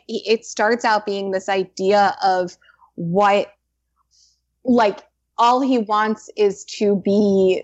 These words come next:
sort of respected by the Harvard institution, whatever that means. Um, and he fi-, like, what the triumph of it is, is finding a way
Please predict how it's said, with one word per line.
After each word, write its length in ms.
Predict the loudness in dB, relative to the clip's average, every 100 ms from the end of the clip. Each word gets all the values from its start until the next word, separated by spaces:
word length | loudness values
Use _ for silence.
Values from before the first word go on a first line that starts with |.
| -8
sort 260 | -2 2
of 120 | 2 0
respected 880 | -2 -2 -4 -4 -2 0 2 0 -6 -4
by 600 | 0 2 2 0 -4 -8 -12 _ -16 -16 _ _ _
the 180 | -6 -4
Harvard 580 | -4 -4 -4 -2 -2 -4
institution, 1080 | -4 -8 -6 -8 -6 -2 -2 -2 -4 -2 0
whatever 420 | 0 0 0 -2
that 260 | -2 -4
means. 440 | -6 -12 -14 -18 -10
Um, 320 | -2 -2 -2 -8 -10
and 500 | -4 0 0 -2 -8 -12 -20 -20 -20 -20 -14 -10
he 320 | -2 2 2
fi-, 460 | 2 -4 0 0 0
like, 240 | 0 0 -2 -10
what 360 | -4 -4 -2
the 60 | -6
triumph 640 | -6 -4 -2 0 -4 -6
of 240 | -4 -2 0
it 180 | -2 -2
is, 480 | -2 0 0 -2 -6 -2
is 420 | 2 2 0 -4 -14
finding 640 | -8 -2 0 2 2 2 0
a 80 | 0
way 280 | 0 -2